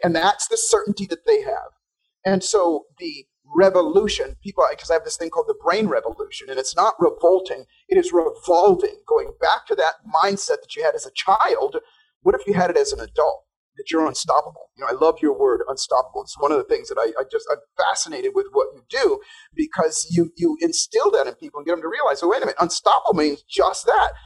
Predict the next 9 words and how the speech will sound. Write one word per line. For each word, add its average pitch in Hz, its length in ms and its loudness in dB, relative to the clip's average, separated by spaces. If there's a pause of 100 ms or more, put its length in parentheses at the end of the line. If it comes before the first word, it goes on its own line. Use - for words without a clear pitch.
You 370 80 2
can't - 340 -2
stop - 320 -4
me. - 140 -20 (300)
I'm 339 180 4
not 185 240 0
gonna 135 200 -6
stop - 420 -6
me. - 80 -20